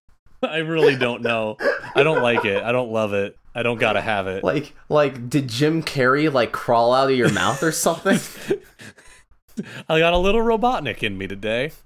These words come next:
Speaker 1: Um,
Speaker 2: <laughs> Oh, behave.
Speaker 1: <laughs> but hey, Dylan, what was the, uh, what was the genre that came to your mind?
Speaker 2: Uh, so, like, there are a lot of shonen fighting games.
Speaker 1: There
Speaker 2: Um,
Speaker 1: really are. <laughs>
Speaker 2: and you know that I love shonen anime. And
Speaker 1: I,
Speaker 2: you know
Speaker 1: I
Speaker 2: that
Speaker 1: do,
Speaker 2: I love
Speaker 1: and I,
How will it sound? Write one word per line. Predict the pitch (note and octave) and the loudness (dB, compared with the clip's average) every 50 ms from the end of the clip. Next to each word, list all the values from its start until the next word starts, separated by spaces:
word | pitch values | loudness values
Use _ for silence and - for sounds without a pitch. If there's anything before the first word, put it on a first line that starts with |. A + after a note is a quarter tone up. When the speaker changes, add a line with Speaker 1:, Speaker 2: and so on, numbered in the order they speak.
| _ - - _ - | _ -20 -20 _ -6
Speaker 1:
Um, | C3+ C#3 C3+ B2+ B2+ B2 B2 A#2+ - - | -4 -4 -2 -4 -4 -6 -10 -12 -16 -20
Speaker 2:
<laughs> | - - - - - - - | -20 -20 -14 -14 -14 -12 -8
Oh, | C#3+ C3+ D3 C#3+ | -6 -4 -4 -4
behave. | - - F2+ D#2+ E2+ F#2+ F2+ F#2+ F#2+ F#2 - - - - - _ _ _ D#3+ C3+ - | -4 -6 -8 -8 -6 -4 -4 -4 -4 -6 -10 -12 -16 -18 -20 _ _ _ -10 -10 -10
Speaker 1:
<laughs> | - _ _ _ | -10 _ _ _
but | G#3+ G#3+ E3 F3 F3+ E3 D#3+ D3 - - - - _ - - - - - _ | -4 -4 0 0 2 2 2 0 -2 -8 -20 -20 _ -20 -20 -20 -20 -20 _
hey, | - D#3 D#3+ | -4 -2 0
Dylan, | D#3+ E3+ D3+ C3 B2+ | 0 0 0 0 0
what | C#3+ D3+ F3+ | -2 -2 -2
was | F#3 D3 C3+ | -4 -4 -2
the, | D#3 D#3 C#3 C3 B2+ | 0 0 2 4 2
uh, | A#2+ B2 | 2 0
what | C3+ | -2
was | D#3+ D3 | -4 -4
the | C#3+ | -4
genre | C3+ B2 B2+ B2 A#2+ A2 | -2 -2 -2 -2 -2 -4
that | A#2 - | -4 -6
came | - G#2 F#2+ | -6 -6 -6
to | F#2 | -6
your | F2+ F2+ E2 | -8 -8 -10
mind? | D#2+ D2 C#2+ C#2 - _ _ _ _ | -12 -14 -16 -20 -20 _ _ _ _
Speaker 2:
Uh, | - D3+ D#3+ E3 D#3 B2+ | -2 0 0 0 -2 -4
so, | - - - F#3 F3 E3 | -6 -2 0 0 2 0
like, | D#3+ E3 F3 E3 D#3+ D3+ - - - - | 0 0 0 0 0 -2 -6 -12 -16 -8
there | B2 B2+ D#3+ F#3+ G#3+ | -2 0 0 2 2
are | G#3+ G3+ F3+ | 2 4 4
a | C#3+ A2+ | 4 4
lot | G#2 G2 G2 G#2 G#2+ | 4 2 2 2 2
of | G#2+ F#2+ - | 0 -2 -2
shonen | - - G2+ G2 G2+ G2+ F#2+ F2+ | -2 -2 0 0 0 -2 -2 -4
fighting | E2 - F2 E2+ E2+ F2+ G2 G#2 | -4 -4 -2 -2 0 -2 -2 -2
games. | G#2+ A2 A2+ A2 A#2 B2 - - - - - - _ _ _ _ _ | -2 0 -2 -2 -2 -4 -6 -8 -8 -10 -12 -16 _ _ _ _ _
Speaker 1:
There | B2+ B2 B2+ B2+ A2 | -4 -2 0 2 2
Speaker 2:
Um, | A2 A2+ | 2 4
Speaker 1:
really | G#2+ G#2+ - E3 D#3+ C#3+ | 4 4 4 4 2 2
are. | B2+ A2+ G2 F2+ F#2 G2+ - _ D3 | 2 0 0 -2 -4 -8 -8 _ -14
<laughs> | - _ - | -8 _ 0
Speaker 2:
and | C#3+ C#3 | 2 4
you | C3+ D3 | 4 4
know | D#3 D#3+ E3 D#3 | 4 4 4 4
that | D3+ D3 C#3 | 6 6 6
I | C3 | 4
love | B2 B2 A#2+ A#2+ | 4 2 0 0
shonen | - - B2+ A2 G#2 G2 E2+ D#2+ | 0 -2 0 0 0 -2 -4 -4
anime. | D#2+ E2 E2 E2 D#2+ | -6 -6 -6 -6 -6
And | D#2+ D#2+ E2 E2+ - _ _ _ _ _ | -6 -6 -8 -10 -14 _ _ _ _ _
Speaker 1:
I, | A#2+ A#2+ | 0 2
Speaker 2:
you | A#2+ A#2+ A#2 A#2 | 2 2 2 4
know | A#2+ A#2+ | 4 4
Speaker 1:
I | A#2+ | 4
Speaker 2:
that | A#2+ A#2+ A#2+ | 4 4 4
Speaker 1:
do, | - | 4
Speaker 2:
I | - | 2
love | A2 G#2 - - - | 4 2 2 0 2
Speaker 1:
and | - | 2
I, | A#2+ | 2